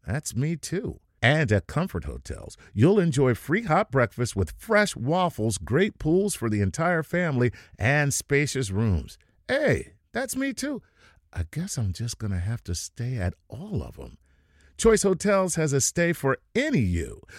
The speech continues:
Book direct at choice hotels dot com, where travel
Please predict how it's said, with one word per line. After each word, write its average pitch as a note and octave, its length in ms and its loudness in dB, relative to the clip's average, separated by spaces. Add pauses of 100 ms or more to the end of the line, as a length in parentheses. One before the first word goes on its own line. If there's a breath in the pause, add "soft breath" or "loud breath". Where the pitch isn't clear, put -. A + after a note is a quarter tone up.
(120)
Book A#2+ 240 2
direct A2+ 500 0
at E2+ 180 -2
choice G#3 340 -2
hotels E3 480 -2
dot D#3 300 -2
com, C2 400 -8 (240 soft breath)
where G2+ 220 4
travel F2+ 540 -6